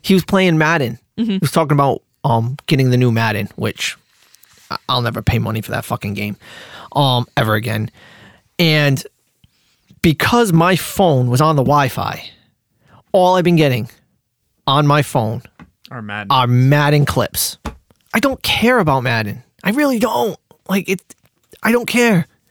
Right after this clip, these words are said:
Speaker 1: It, the game's awful. They, they haven't
Speaker 2: It's, it's regurgitated with the new players every year.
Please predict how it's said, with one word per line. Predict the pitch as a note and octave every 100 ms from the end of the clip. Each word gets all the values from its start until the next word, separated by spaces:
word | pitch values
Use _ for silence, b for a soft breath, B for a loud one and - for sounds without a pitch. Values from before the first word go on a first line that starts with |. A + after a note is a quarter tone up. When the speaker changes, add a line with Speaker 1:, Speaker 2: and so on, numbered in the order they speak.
| b b b -
Speaker 1:
It, | G3+ - -
the | F#3+
game's | B3 A#3 -
awful. | A3+ A#3+ C3 - - _ _ -
They, | F#3
they | - G3+
haven't | G3+ B3
Speaker 2:
It's, | A3+ A#3
it's | C4 C4+
regurgitated | C4 B3 A#3+ A#3+ A#3+ G#3+ G3+
with | F#3+
the | F#3
new | F3
players | - F3 - -
every | - -
year. | - G#3+